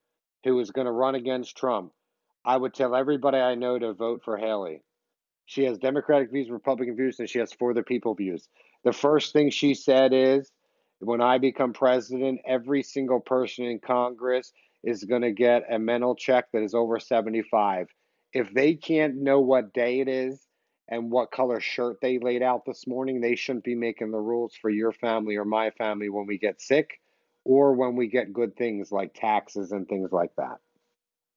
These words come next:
She's Republican, and I'll tell you right now, I'm a strong Democrat, but if it was her versus Biden, I would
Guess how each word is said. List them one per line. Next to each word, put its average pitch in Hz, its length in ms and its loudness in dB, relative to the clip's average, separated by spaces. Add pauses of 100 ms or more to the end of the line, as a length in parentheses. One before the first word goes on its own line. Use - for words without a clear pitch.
(3000)
She's 143 340 4
Republican, 123 800 0 (320)
and 110 140 -6
I'll 117 140 0
tell 123 160 0
you 123 160 0
right 123 240 -2
now, 110 420 -4 (220)
I'm 113 140 -8
a 110 60 -8
strong 123 340 -2
Democrat, 113 520 -2
but 107 120 0
if 104 120 -4
it 113 80 -2
was 104 160 -6
her 131 240 2
versus 127 340 0
Biden, 123 440 2 (420)
I 123 100 -4
would 113 140 -4